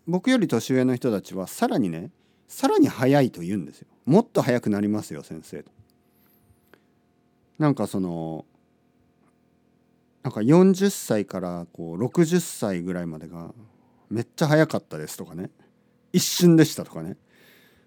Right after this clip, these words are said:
なんか七十歳まで「もっと早いですよ」みたいな。「ちょっと、ちょ-、ちょっと待ってくれ」。「ちょっと怖いぞ」。<laughs> それは、それはちょっと怖いぞと思うけど、皆さんどうですか？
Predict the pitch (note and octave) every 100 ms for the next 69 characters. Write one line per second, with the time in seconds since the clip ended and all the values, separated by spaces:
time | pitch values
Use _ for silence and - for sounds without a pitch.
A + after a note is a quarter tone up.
0 | _ _ _ _ _ _ A2+ G#2+ A2 D3
1 | E3+ E3 F#3+ - A#2 F#2+ F#2+ F2 E2+ F#2+
2 | C#3+ F3+ - C4 B2+ A#2+ E2+ - F2+ D#2+
3 | - - _ _ _ _ _ _ _ _
4 | - C#3+ A2 - _ _ _ - - _
5 | G#3 - A#2 G#2+ G2+ E2+ D#2+ - _ _
6 | _ D#3+ C3+ - B2+ A#2 D#2 - _ -
7 | - - D3+ D3+ D#3+ D3 A#2+ F#2 - B2+
8 | D#4 D#4 C#4+ B3+ - D#3+ D#3+ D3+ A2+ -
9 | A#2+ G#2+ D#2+ D#2 D2+ F#2+ F2+ E2 F2 -
10 | _ A2 A#2 A2 F#2+ G2+ D#2 - _